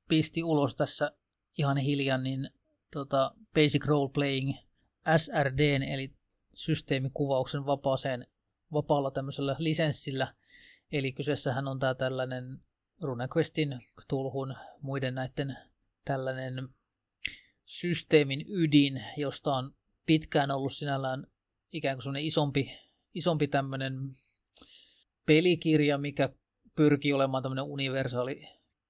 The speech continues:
peli, josta voi niinku ikään kuin koota oman systeeminsä, mut nyt he on nyt sit tosissaan julkaissut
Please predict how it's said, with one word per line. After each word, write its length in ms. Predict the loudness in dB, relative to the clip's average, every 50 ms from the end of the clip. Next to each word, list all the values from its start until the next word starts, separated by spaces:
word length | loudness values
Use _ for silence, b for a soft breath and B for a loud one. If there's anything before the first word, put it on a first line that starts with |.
| _
peli, 280 | 0 2 2 2 0 -2
josta 320 | -2 -4 -6 -4 -4 -4
voi 180 | -4 -4 -6 -6
niinku 320 | -6 -6 -6 -6 -8 _ _ _ _ _
ikään 260 | -12 -8 -4 -4 -2 -2
kuin 140 | -2 -2
koota 360 | 0 0 0 0 2 0 -2 -2
oman 220 | 0 -2 -2 -2
systeeminsä, 560 | 0 -2 -2 -2 -2 -4 -4 -4 -6 -8 -8
mut 100 | -6 -6
nyt 240 | -4 -6 -4 -4 -4
he 60 | -4
on 240 | -4 -4 -6 -12 -16 _ _ _ _ _ -20 -20 -16
nyt 160 | -12 -12 -8 -4
sit 220 | -6 -6 -4 -4
tosissaan 600 | -6 -6 -4 -6 -6 -2 -2 -2 -2 -2 -8 -12 -16 B B B B B B B
julkaissut 540 | -10 -8 -6 -4 -4 -2 0 0 0 0